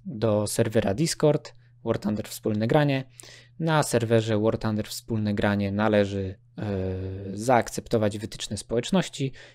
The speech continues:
Instrukcja do tego znajduje się na kanale Ważne, który jest ozdobiony takimi czerwonymi wykrzyknikami, jakby ktoś nie potrafił znaleźć.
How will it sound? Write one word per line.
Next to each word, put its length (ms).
Instrukcja 440
do 120
tego 260
znajduje 380
się 140
na 80
kanale 400
Ważne, 600
który 240
jest 140
ozdobiony 520
takimi 360
czerwonymi 540
wykrzyknikami, 760
jakby 240
ktoś 240
nie 80
potrafił 420
znaleźć. 540